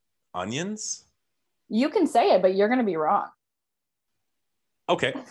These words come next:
Speaker 1: fair. Well, that's the game. <laughs>
Speaker 2: It's not onions.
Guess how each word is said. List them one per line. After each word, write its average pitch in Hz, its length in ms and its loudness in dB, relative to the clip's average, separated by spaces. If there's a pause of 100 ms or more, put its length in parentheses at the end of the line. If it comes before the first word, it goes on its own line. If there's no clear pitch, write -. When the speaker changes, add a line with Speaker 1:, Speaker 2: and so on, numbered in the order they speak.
(240)
Speaker 1:
fair. 127 260 -2 (100)
Well, 98 180 -6
that's 640 200 4
the - 100 2
game. 73 200 -6 (760)
<laughs> - 260 -6 (1500)
Speaker 2:
It's 415 140 2
not 349 260 6
onions. 247 500 2